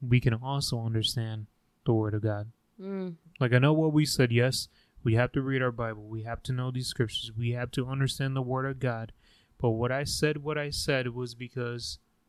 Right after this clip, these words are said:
Speaker 1: we're walking in Christ, which means just like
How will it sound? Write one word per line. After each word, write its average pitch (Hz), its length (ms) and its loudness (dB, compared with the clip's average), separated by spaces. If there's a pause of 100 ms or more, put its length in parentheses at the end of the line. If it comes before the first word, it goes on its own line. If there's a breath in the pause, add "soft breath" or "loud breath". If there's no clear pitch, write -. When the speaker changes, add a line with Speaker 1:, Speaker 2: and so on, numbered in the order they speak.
(140)
Speaker 1:
we're 127 100 4
walking 151 400 2
in 127 140 0
Christ, 110 580 -2 (120)
which 117 240 0
means 131 640 -2 (460)
just 156 320 4
like 156 260 0